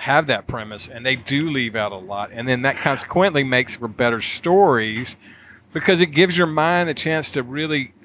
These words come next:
cultivate it and to, like, and it's also, you know,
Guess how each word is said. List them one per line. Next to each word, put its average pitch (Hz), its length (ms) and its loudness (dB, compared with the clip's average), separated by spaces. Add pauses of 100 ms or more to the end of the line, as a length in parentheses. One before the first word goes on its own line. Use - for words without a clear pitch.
cultivate 117 580 -2
it 110 160 -6
and 120 160 -6
to, 120 140 -4
like, 113 360 -4
and 196 120 -2
it's 208 140 -2
also, 220 280 4 (540)
you 165 120 6
know, 135 260 8